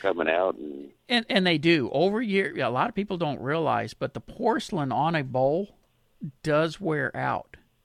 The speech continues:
Speaker 2: and tip-, it does end up having to be replaced after many, many years. But, uh, the average life expectancy of a toilet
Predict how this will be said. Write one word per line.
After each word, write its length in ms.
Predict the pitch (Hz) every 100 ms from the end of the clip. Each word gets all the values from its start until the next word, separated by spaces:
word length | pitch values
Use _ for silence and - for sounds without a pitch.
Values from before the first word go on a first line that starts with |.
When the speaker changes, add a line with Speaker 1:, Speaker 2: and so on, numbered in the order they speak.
| _ _ _ -
Speaker 2:
and 640 | 135 127 120 117 110 - _ _ _ _ -
tip-, 320 | - 175 -
it 180 | - 151
does 240 | 139 143 160
end 220 | 156 156
up 120 | 147
having 220 | 143 143
to 60 | 135
be 140 | 135
replaced 580 | 120 117 - 151 151 -
after 340 | 113 104 - 110
many, 280 | 123 123
many 240 | 120 113 110
years. 460 | 107 135 117 98 -
But, 240 | - - - - - - - _
uh, 240 | - 117 110
the 160 | -
average 500 | 151 196 196 147 -
life 580 | 120 123 123 143 143 _ _ _ -
expectancy 760 | 123 - - 120 143 120 143 127
of 100 | 113
a 40 |
toilet 640 | - - 123 147 160 -